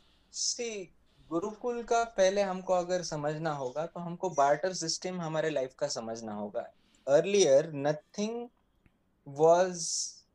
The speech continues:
examined in single point source। अभी मनी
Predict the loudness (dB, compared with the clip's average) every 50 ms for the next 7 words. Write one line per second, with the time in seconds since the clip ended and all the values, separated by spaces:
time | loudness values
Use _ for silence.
0 | _ _ _ _ _ -4 -4 -4 -2 0 0 2 2 2 2 0 0 0 -2 -4
1 | -6 -6 -6 -4 -4 -2 -2 -4 -4 -4 -4 -2 -2 -2 -2 -2 -4 -6 -4 -4
2 | -4 -4 -6 -6 -4 -2 0 0 0 -2 -6 -10 -12 -12 -14 -18 _ _ _ -2
3 | -2 -2 0 -2 -4 -4 -6 -10 _ _ _ _ _ _ _ _ -4 0 2 2
4 | 2 2 0 -2 -4 -4 -6 -8 -12